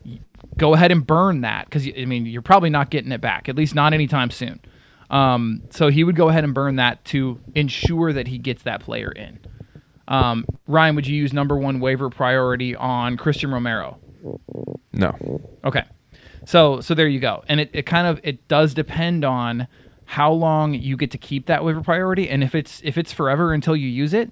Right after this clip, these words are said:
Speaker 1: then you gotta be really careful with when you spend it.
Speaker 2: Yeah. And we used to have, uh, used to have this system when I, when I first started playing before they, they, uh, transitioned to, to fab. And, um,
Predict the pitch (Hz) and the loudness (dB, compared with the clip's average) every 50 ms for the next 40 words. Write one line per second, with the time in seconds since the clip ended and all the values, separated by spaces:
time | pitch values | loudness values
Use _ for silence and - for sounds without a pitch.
0 | - - _ - 147 156 156 180 208 202 180 165 156 170 160 151 - - 156 165 | -12 -18 _ 0 2 2 4 4 4 4 4 2 2 2 2 0 0 -2 -2 -2
1 | 156 - 135 120 113 113 120 110 104 - _ _ _ _ _ - - 139 143 147 | 0 0 -2 -2 -2 0 -2 -2 -4 -6 _ _ _ _ _ -4 0 2 2 2
2 | 143 135 127 - - - 135 123 110 90 - - - _ _ _ _ _ _ _ | 2 0 -2 -4 -6 -6 -4 -4 -4 -6 -10 -14 -20 _ _ _ _ _ _ _
3 | _ _ _ _ _ _ - 208 220 - - - - 67 - - - - - - | _ _ _ _ _ _ -20 -20 -18 -14 -10 -8 -8 -8 -8 -12 -18 -20 -20 -20
4 | - - - - - - - - 113 110 110 135 143 143 131 107 - - 117 127 | -20 -18 -16 -16 -14 -6 -2 0 2 4 6 6 6 6 4 2 -2 -2 0 0
5 | 127 - - 120 107 110 104 98 95 85 92 95 90 87 87 90 87 85 - - | 2 2 4 6 8 8 8 8 6 6 4 4 6 6 4 4 2 0 -2 -8
6 | - _ - - 113 113 104 - - 104 104 95 90 92 - - 95 90 - - | -20 _ -14 -10 -8 -8 -6 -4 -4 -4 -2 -2 -2 -4 -4 -4 -4 -4 -4 -4
7 | 92 95 98 98 98 95 - - - 92 92 92 - - _ - 101 95 - - | -4 -4 -4 -4 -4 -6 -6 -6 -8 -6 -6 -6 -8 -8 _ -8 -8 -6 -4 -6
8 | 92 92 - - - 95 95 95 90 92 92 92 92 - - 92 92 92 95 95 | -6 -6 -6 -6 -4 -4 -4 -4 -4 -6 -4 -6 -6 -4 -4 -4 -4 -2 -2 -2
9 | 92 92 90 - - 127 - _ _ - 85 92 92 92 87 87 90 - - - | -2 -2 -2 -4 -8 -14 -20 _ _ -8 -6 -4 -4 -4 -4 -4 -6 -6 -6 -6
10 | 92 92 - 87 - - - 92 - 87 87 90 87 - - - 80 80 - - | -6 -4 -4 -6 -6 -6 -10 -8 -6 -4 -4 -4 -4 -6 -8 -6 -6 -6 -4 0
11 | 95 92 92 92 92 - - - - - - - - - _ - 98 95 92 92 | 0 2 2 2 0 -2 -6 -12 -14 -20 -20 -20 -20 -16 _ 0 2 2 2 2
12 | 92 92 92 92 90 87 87 90 90 85 | 4 4 6 6 4 4 2 -2 -4 -6